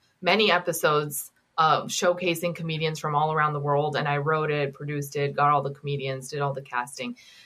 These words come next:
So that was a really big project that I had going for a while. And then I got chosen for this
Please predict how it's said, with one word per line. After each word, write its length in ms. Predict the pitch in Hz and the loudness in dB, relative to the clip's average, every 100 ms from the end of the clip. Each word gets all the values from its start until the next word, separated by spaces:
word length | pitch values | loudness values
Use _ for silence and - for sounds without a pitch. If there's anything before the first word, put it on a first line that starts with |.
| _ | _
So 260 | - 170 | 0 2
that 260 | 165 170 160 | 4 4 4
was 260 | 175 160 - - - | 2 2 -8 -16 -4
a 80 | 156 | -2
really 320 | 156 160 151 | 2 2 2
big 320 | 143 139 139 | 2 2 2
project 400 | - 147 143 139 | 0 0 0 -2
that 120 | 147 | 0
I 100 | 139 | 0
had 200 | 147 139 | 0 -4
going 280 | 143 139 143 | -2 -2 -2
for 140 | 147 | 0
a 80 | 139 | 0
while. 320 | 135 160 151 - | 4 4 4 2
And 260 | 151 156 | -4 -4
then 460 | 165 233 233 180 170 - _ _ _ _ _ | -2 0 0 -2 -6 -12 _ _ _ _ _
I 300 | 165 160 156 | 0 2 0
got 600 | 160 160 156 156 156 - - - - - _ | 0 0 2 2 0 -4 -8 -8 -10 -20 _
chosen 440 | - 180 180 180 | 0 0 2 -2
for 200 | 170 170 | 2 2
this 440 | 160 156 147 - | 4 2 0 -6